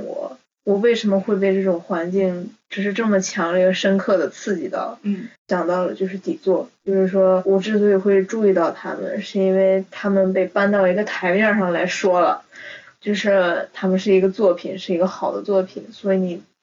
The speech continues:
Speaker 1: 注意到了它。
Speaker 2: 对。
Speaker 1: 然后我，但是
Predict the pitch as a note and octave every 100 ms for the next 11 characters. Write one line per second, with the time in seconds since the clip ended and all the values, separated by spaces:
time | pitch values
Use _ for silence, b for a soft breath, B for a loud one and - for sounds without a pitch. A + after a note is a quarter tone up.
0 | - G#3+ F#3+ E3 - - - G#3+ - B3+
1 | A#3+ A3 - _ _ A3 G3+ G#3 G3 F#3+
2 | - A#3 A3 A3 G3+